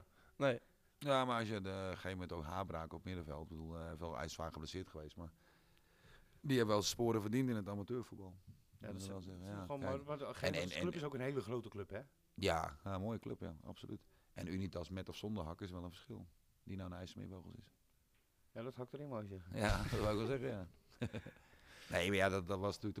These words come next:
Speaker 2: blik van, van, eh, van Unitas. En die, die, die verkast dan in de winterstop naar, eh, naar Vogels.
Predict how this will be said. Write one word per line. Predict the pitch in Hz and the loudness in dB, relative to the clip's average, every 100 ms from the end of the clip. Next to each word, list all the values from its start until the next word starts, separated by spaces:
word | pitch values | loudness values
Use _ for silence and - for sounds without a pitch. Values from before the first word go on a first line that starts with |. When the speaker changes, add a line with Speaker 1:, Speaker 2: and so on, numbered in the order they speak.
| 98 | -4
Speaker 2:
blik | 110 | -2
van, | 117 120 113 | -2 -2 -2
van, | 117 113 113 | -2 -2 -2
eh, | 113 | -2
van | 110 | -4
Unitas. | 123 131 113 95 | -4 -4 -2 -4
En | 95 | -4
die, | 98 | -4
die, | 98 98 101 | -4 -2 0
die | 104 | -2
verkast | 92 - 107 | -2 -4 -4
dan | 107 | -4
in | 107 | -4
de | 110 | -2
winterstop | 117 117 - 92 | -2 -4 -6 -6
naar, | 104 110 | -6 -4
eh, | 110 113 110 110 - - | -4 -4 -4 -6 -10 -14
naar | - 110 | -8 -2
Vogels. | 135 104 101 - | 0 -2 -6 -12